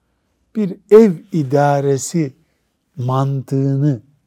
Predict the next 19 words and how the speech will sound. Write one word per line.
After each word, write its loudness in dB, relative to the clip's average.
açık -10
bir -8
şekilde -8
görüyoruz -8
burada. -20
Bir -2
başka -4
husus -10
daha -4
var. -14
Allah -4
ashab-ı -6
kiramdan -6
razı -8
olsun. -14
"Her 2
işi -6
ben 0
yaparım, -2